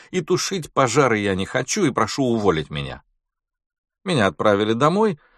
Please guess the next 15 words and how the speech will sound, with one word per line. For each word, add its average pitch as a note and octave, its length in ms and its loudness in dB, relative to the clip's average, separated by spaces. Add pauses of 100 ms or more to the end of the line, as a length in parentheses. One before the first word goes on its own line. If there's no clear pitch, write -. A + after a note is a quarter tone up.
(180)
с - 140 -10
ней, G#3 180 2
видимо, D3+ 380 0
поговорили. G2+ 680 0 (540)
Вечером C3+ 540 0
позвонил A#2+ 400 2
собственник A2 560 -2
и A2+ 40 -2
сказал, A2+ 400 -2
что - 180 -6
ее A#2+ 220 0
возвращают G#2+ 680 0
в F2+ 40 -6
родной G#2+ 360 0
город. F2+ 420 -4